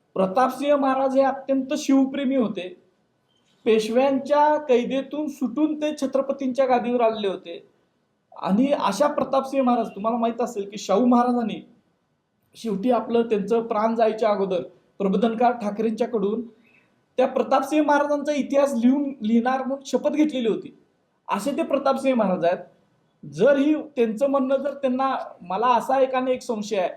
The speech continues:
की ज्या प्रतापसिंह महाराजांनी ब्राह्मणेतर चळवळ त्यावेळेला चालवलेली होती, जे प्रतापसिंह महाराज हे छत्रपतींच्या गादीचं पुनर्जीवन त्यांनी केलेलं होतं,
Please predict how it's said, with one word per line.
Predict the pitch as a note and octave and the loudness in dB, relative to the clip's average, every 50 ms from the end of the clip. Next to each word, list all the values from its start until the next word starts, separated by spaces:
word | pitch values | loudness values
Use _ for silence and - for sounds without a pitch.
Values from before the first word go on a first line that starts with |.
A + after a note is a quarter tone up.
| - _ _ _ _ _ _ _ _ _ | -12 _ _ _ _ _ _ _ _ _
की | - G#3+ | -6 -2
ज्या | G3+ C4 C#4 | 0 2 2
प्रतापसिंह | C#4 C#4 - - - A#3 A#3 A#3 A#3 C#4+ C#4 C4+ | 2 0 -4 -2 0 0 0 0 -2 0 2 2
महाराजांनी | C4+ B3+ A#3+ A#3 B3 A#3+ A3 G3+ F#3+ F#3 F#3 - - _ _ _ _ _ _ _ _ _ _ _ _ _ _ _ _ _ _ - | 4 4 4 2 2 2 0 -2 -4 -6 -10 -12 -16 _ _ _ _ _ _ _ _ _ _ _ _ _ _ _ _ _ _ -16
ब्राह्मणेतर | - E3 G3 A3+ A3 A3 G#3+ B3 C4+ C4 D4 C#4 | -6 -2 0 0 2 2 2 2 2 2 0 0
चळवळ | C#4+ C#4+ C4+ C#4 C#4 C#4 | 4 4 4 6 6 4
त्यावेळेला | C#4 C4+ C#4 C4+ C4 B3+ B3+ | 2 2 0 2 2 2 2
चालवलेली | C4 C4 A#3+ A3+ A3 A3 A3 G#3+ G#3+ G3+ G3+ | 0 -2 -2 -2 -2 -4 -4 -4 -4 -4 -4
होती, | E3+ D#3+ - F3 F#3 F#3+ - _ _ _ - E3+ | -6 -6 -8 -12 -16 -16 -16 _ _ _ -8 -6
जे | G#3+ | -6
प्रतापसिंह | A#3+ A3+ A3+ G3+ - A#3+ A#3 A#3 - C#4 C4+ C4+ C4 | -4 -4 -8 -4 -2 -2 -2 0 0 0 2 2 4
महाराज | B3 A3+ A3+ A3+ A#3 B3 - - - - G3 | 4 4 4 2 0 0 -4 -10 -14 -12 -10
हे | G3 G3 - | -10 -6 -4
छत्रपतींच्या | A3 A3 A3+ A#3 A#3+ A#3+ B3+ B3 B3+ A#3+ A#3 - C4+ | -4 -2 -2 -2 -2 -4 -4 -6 -6 -6 -4 -4 -4
गादीचं | B3+ A#3 A3 G#3 F3+ G#3+ A#3+ A#3 - B3+ B3+ | 0 0 0 2 2 0 -2 2 2 2 2
पुनर्जीवन | C4 - A#3 A3 B3 C4+ B3+ G#3+ C#4 C#4 C4+ C#4+ | 2 0 0 2 2 2 2 0 -2 -2 -2 -2
त्यांनी | C#4 C#4 C#4 C4 C4 C4 | -2 -2 -2 -2 -2 -6
केलेलं | - - B3 A3+ G#3+ G#3 G#3 | -8 -8 -6 -4 -4 -4 -4
होतं, | F#3 E3 - - E3+ F#3+ | -6 -6 -8 -8 -10 -10